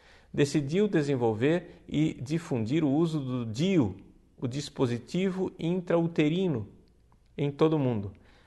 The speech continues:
A parte mais importante dos serviços de planejamento familiar implantados sob orientação do Conselho Populacional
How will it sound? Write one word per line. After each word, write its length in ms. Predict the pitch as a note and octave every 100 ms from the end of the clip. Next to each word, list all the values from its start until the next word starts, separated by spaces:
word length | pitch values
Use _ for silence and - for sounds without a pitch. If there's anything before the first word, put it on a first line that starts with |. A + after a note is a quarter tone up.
| -
A 100 | C3
parte 380 | - D3+ C3 B2
mais 180 | A#2
importante 600 | A2 A2+ G2+ - F3 F3 E3+
dos 80 |
serviços 420 | - B2 A#2 C3 -
de 60 |
planejamento 520 | - A#2+ A2+ A2 A2
familiar 380 | - A2 G#2+ A2+
implantados 560 | G#2+ G#2+ G#2 C3+ B2+ B2
sob 160 | A2+
orientação 420 | A2+ G#2+ A2 - G#2+
do 60 |
Conselho 340 | - G#2 A2 G#2+
Populacional 800 | G#2+ - A#2+ - D#3 E3+ G3